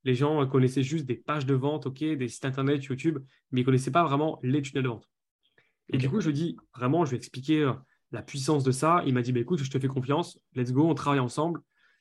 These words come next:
Speaker 1: Donc, j'ai commencé à mettre des tunnels de vente en place pour lui <clears throat> et à prendre un pourcentage sur toutes les ventes qui se faisaient.
Speaker 2: Ok.
Speaker 1: Donc, c'était vraiment comme ça que j'ai commencé à faire mes premières, mes premiers centaines d'euros.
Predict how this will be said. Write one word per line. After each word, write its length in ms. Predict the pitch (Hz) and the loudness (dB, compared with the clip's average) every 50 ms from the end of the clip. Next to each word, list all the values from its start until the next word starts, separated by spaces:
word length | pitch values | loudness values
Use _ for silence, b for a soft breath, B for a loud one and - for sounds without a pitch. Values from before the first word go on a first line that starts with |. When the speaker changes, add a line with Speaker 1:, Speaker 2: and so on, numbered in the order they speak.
| _ - | _ -4
Speaker 1:
Donc, 120 | 135 123 | -4 -2
j'ai 120 | - 135 131 | -2 0 0
commencé 300 | 143 135 139 143 139 156 | 2 2 2 2 0 0
à 60 | 139 | 2
mettre 120 | 139 143 | 2 2
des 80 | 135 131 | 2 0
tunnels 240 | 131 - 147 147 139 | -2 0 -2 0 0
de 60 | 135 | 0
vente 180 | 131 131 131 131 | 0 -2 -2 -4
en 40 | 131 | -8
place 160 | 131 123 - | -8 -10 -10
pour 120 | - 113 | -10 -8
lui 240 | 117 127 156 - - _ _ _ - | -6 -4 -4 -6 -8 _ _ _ -10
<clears throat> 1120 | 233 240 196 156 135 135 131 - _ _ _ _ _ _ _ _ _ _ _ _ _ _ - | -4 0 2 2 2 2 0 -4 _ _ _ _ _ _ _ _ _ _ _ _ _ _ 0
et 80 | 139 139 | 2 2
à 80 | 131 | 2
prendre 220 | 131 131 165 147 127 | 2 2 2 2 2
un 80 | 120 | 0
pourcentage 500 | 120 151 143 127 135 127 139 160 165 131 - _ _ | -2 -4 -4 -2 -2 0 0 0 -2 -4 -6 _ _
sur 180 | - - 139 131 | -10 -6 -6 -4
toutes 180 | 143 170 - | -4 -4 -2
les 60 | 165 | 0
ventes 220 | 147 143 156 156 - | 0 0 -2 -4 -6
qui 80 | - | -12
se 80 | 123 117 | -10 -4
faisaient. 220 | 135 127 117 104 - _ _ _ _ _ _ _ _ _ _ _ _ B B B B B B | -4 -4 -4 -4 -10 _ _ _ _ _ _ _ _ _ _ _ _ B B B B B B
Speaker 2:
Ok. 240 | 143 117 - - - _ _ _ - | -10 -8 -8 -10 -12 _ _ _ 0
Speaker 1:
Donc, 160 | - 139 135 135 | 0 2 2 2
c'était 160 | 156 143 147 | 2 2 4
vraiment 320 | 135 131 151 170 196 202 | 4 4 4 4 2 0
comme 300 | 196 - - 202 190 190 | -2 -2 -2 0 0 0
ça 200 | 185 - 190 190 | -2 -4 -4 -4
que 140 | 185 - 156 | -4 -4 -4
j'ai 140 | 139 147 139 | -4 -4 -2
commencé 260 | 160 151 151 147 185 | -2 -4 -4 -4 -6
à 60 | 175 | -6
faire 100 | 175 165 | -4 -2
mes 80 | 143 131 | -2 -2
premières, 480 | 131 - - 165 165 170 170 147 143 | -4 -4 -4 -4 -4 -4 -4 -6 -6
mes 160 | 160 143 135 131 | -2 -2 -2 -2
premiers 380 | 135 - - - 165 175 175 | -4 -6 -6 -4 -2 -2 -2
centaines 260 | - 165 143 147 147 | -2 -2 -2 -2 0
d'euros. 380 | 139 139 131 135 151 170 - | 2 2 2 2 2 -2 -4